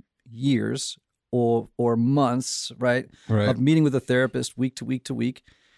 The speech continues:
Speaker 1: uh, for fifty-minute sessions, right?
Speaker 2: Sometimes you're on fire.
Speaker 1: Sometimes <laughs> you're on fire.
Speaker 2: That's right.
Speaker 1: And you need intensive blocks. You need
Speaker 2: Yes.
Speaker 1: a week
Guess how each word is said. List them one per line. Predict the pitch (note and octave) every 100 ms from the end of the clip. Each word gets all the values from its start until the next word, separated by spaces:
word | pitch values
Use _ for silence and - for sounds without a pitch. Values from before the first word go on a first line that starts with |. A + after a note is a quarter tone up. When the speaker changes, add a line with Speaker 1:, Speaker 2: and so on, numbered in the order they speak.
| _ _ _ -
Speaker 1:
uh, | A#2+ A#2
for | - D#3
fifty-minute | - D#3+ - C3 B2+ B2+
sessions, | - B2+ A#2+ B2 C3+ - -
right? | B2
Speaker 2:
Sometimes | A#2+ G2 A#2+ A2+
you're | G#2
on | G#2+
fire. | G#2 B2+ B2 A2+ E2+
Speaker 1:
Sometimes | - E3+ - F3+ - C3
<laughs> |
you're | C#3+ G3
on | C#3+ B2+
fire. | - A3 G#3 D3 C#3 B2+
Speaker 2:
That's | - A#2
right. | A#2 G#2
Speaker 1:
And | D3+ D3
you | G3
need | F#3 C#3
intensive | B2 - F3+ D#3+ D3+ -
blocks. | D#3+ C#3+ G2 -
You | E3
need | E3
Speaker 2:
Yes. | B2+ A2+ A2
Speaker 1:
a |
week | C#3 G3 - -